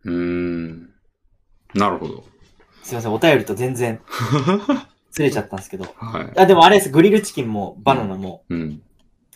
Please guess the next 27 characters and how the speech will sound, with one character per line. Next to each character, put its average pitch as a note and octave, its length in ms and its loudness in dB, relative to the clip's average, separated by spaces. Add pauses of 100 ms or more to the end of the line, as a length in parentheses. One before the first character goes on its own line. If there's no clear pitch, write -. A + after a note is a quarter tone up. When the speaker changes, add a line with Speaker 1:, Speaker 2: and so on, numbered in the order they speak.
(120)
Speaker 2:
知 - 180 -8
っ C#3 80 -10
て - 160 0
て、 G#2 320 -6
Speaker 1:
う F#2 80 -6
ん。 D#2+ 260 -8 (1200)
Speaker 2:
知 - 260 -6
っ - 40 -20
て E3+ 100 2
ま C#3+ 140 2
す - 140 -8
が、 B2+ 360 4
Speaker 1:
う G#2 80 0
ん。 F2+ 120 -2
Speaker 2:
で D#3 100 2
も、 C#3 260 -2 (2000)
そ - 220 -14 (100)
う - 20 -20
だ - 80 -16 (1600)
な。 G#2 60 -20
グ - 100 -8
リ A#2 120 -10
ル C3 100 -2
チ - 140 -10
キ B2+ 100 -10
ン G#2+ 80 -6
は、 G#2 420 -2